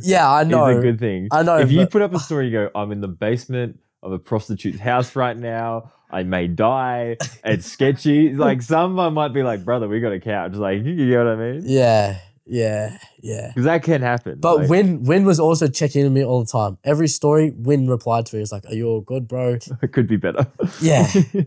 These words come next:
Speaker 1: But, oh, it was definitely a hell of an experience. And then now I'm here
Speaker 2: There
Speaker 1: in
Speaker 2: you
Speaker 1: the
Speaker 2: go.
Speaker 1: hotel room with Nico and Blinky, and they freaking saved me.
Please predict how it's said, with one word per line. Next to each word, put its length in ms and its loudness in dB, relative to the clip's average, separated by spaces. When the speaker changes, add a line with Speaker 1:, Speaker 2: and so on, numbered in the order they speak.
Speaker 1:
But, 340 2
oh, 340 2
it 80 2
was 160 4
definitely 420 2
a 80 4
hell 200 2
of 100 -2
an 100 0
experience. 840 -2
And 140 4
then 80 2
now 180 6
I'm 80 4
here 380 4
Speaker 2:
There 160 0
Speaker 1:
in 60 4
Speaker 2:
you 60 4
Speaker 1:
the 60 4
Speaker 2:
go. 60 6
Speaker 1:
hotel 300 4
room 180 4
with 100 -2
Nico 300 2
and 100 -2
Blinky, 320 2
and 80 0
they 120 2
freaking 460 0
saved 440 0
me. 240 -2